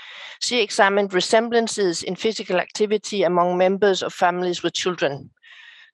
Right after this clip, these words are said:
Currently, axiometer data on adults are being analyzed for P H Ds and other projects on multimorbidity, inflammation, and diabetes,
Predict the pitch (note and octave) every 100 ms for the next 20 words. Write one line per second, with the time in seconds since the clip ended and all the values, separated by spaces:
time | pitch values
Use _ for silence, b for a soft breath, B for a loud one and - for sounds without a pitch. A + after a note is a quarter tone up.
0 | - C4 C#4+ C#4+ A3+ F3+ - F#3 F#3+ G#3+
1 | G#3+ A3+ B3+ G#3 G3 F3+ F#3+ F3+ E3+ -
2 | G#3+ A3+ G#3 - - F3 - F#3+ F3+ -
3 | F#3+ G#3+ F#3 D#3 D#3 - E3+ - F#3+ D#3+
4 | - - - G#3+ G3+ F#3+ D3 D#3+ F3 G3
5 | G#3+ - F#3+ E3+ F3+ F3 - - E3 E3
6 | F3 F#3 F#3+ E3 D#3 G3 A3 G3+ G#3 G#3
7 | - b b - F3 E3 F3 F#3 F#3+ G3+
8 | F#3+ - E3 E3 D#3 - G3+ - E3+ B2
9 | -